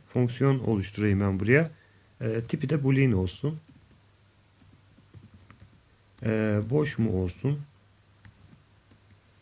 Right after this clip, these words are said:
Ee, yapmam gereken ne? İşaretçiyi kontrol edeceğim burada.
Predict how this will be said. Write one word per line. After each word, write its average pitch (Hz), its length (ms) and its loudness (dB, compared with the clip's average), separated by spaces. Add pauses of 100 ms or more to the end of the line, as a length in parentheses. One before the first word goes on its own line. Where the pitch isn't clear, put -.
(480)
Ee, 120 80 -4 (260)
yapmam 160 380 4
gereken 147 440 6
ne? 151 100 4
İşaretçiyi 147 680 2
kontrol 120 380 4
edeceğim 95 380 2
burada. 127 380 0